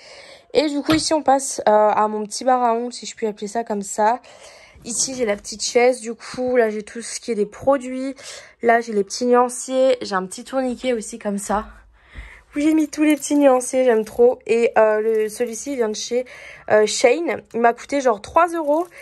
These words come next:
Et en fait, euh, ce qui est cool, c'est que de base, c'est pour ranger les couverts. Et en fait, moi, je m'en sers, euh, littéralement pour mettre mes petits nuanciers.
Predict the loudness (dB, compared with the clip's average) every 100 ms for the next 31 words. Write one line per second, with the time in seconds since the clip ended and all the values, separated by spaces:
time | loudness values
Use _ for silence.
0 | -20 -4 0 0 2 0 0 -8 2 4
1 | 4 0 -6 -8 -8 -8 0 0 2 0
2 | -4 -6 -4 -4 -2 -4 -8 -2 0 0
3 | -6 -20 _ _ _ _ _ _ _ -6
4 | -2 -2 0 -4 -2 -8 -6 -6 -4 -4
5 | -6 -8 -2 -2 0 -2 -4 -8 -4 -4
6 | -2 -4 -4 -6 -2 0 -2 0 0